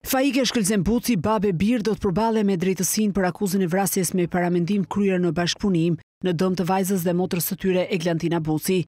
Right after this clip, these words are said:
Eshtrat e së re u gjetën nga një gjahtar më katërmbëdhjetë shtator dy mijë e dymbëdhjetë në vendin e quajtur Mali i Fagut në komunën Shëngjerq. Hetimet për rastin ishin pezulluar për gjashtë vite deri në dy mijë e tetëmbëdhjetën, kur Miklar Tola, një ish mik i Shkëlzem Bucit,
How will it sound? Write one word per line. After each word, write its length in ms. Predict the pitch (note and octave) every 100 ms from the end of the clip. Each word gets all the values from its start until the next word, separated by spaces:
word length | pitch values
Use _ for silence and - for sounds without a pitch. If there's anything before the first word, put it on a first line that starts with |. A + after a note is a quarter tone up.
| _ _
Eshtrat 400 | B3 A#3 A#3 G3+
e 60 | F#3+
së 140 | G3
re 80 | A3+
u 160 | - G3+
gjetën 320 | F#3 A3+ A3
nga 80 | G3+
një 160 | G3 E3
gjahtar 420 | F#3+ D#3 G#3+ A3+
më 140 | G3+ -
katërmbëdhjetë 480 | A3+ G#3+ F#3+ G3 E3+
shtator 360 | G3 F3+ G#3+ F3+
dy 180 | D#3 G#3+
mijë 140 | G3
e 20 | D#3+
dymbëdhjetë 840 | F3+ G#3 G3 D#3 E3+ - _ -
në 80 | F3 D#3+
vendin 260 | F#3 E3+
e 80 | E3
quajtur 420 | - G#3 G#3+ G#3+
Mali 360 | F#3+ F#3+ F#3 G3
i 20 |
Fagut 480 | - F#3+ G3 A3 G3+
në 140 | F#3+ E3+
komunën 400 | F#3+ F#3 F#3 E3+
Shëngjerq. 560 | F3 D#3 D#3+ E3 E3+ - _ -
Hetimet 400 | B3 A#3+ C#4 C#4+
për 160 | B3+ A#3
rastin 320 | B3 G#3+ B3
ishin 320 | A3+ - G#3+
pezulluar 560 | A3+ F3+ G3 G#3 A#3+ A3+
për 160 | G3+ D#3
gjashtë 280 | A3 D#3+ -
vite 240 | A3+ A#3+
deri 300 | D#3 A3+ A#3
në 80 | G#3
dy 220 | E3+ A3+ A3
mijë 140 | F#3+
e 40 | G3
tetëmbëdhjetën, 720 | F#3 G#3 F#3 E3+ D#3 F#3+ G3 - _ -
kur 160 | A#3
Miklar 400 | G3 F#3 G#3 F#3
Tola, 320 | - A3 A3+
një 240 | G#3+ F#3 G3
ish 160 | G#3
mik 240 | - G#3 G3+
i 60 | -
Shkëlzem 320 | G3 E3+ G#3+
Bucit, 400 | E3+ D#3+ G3+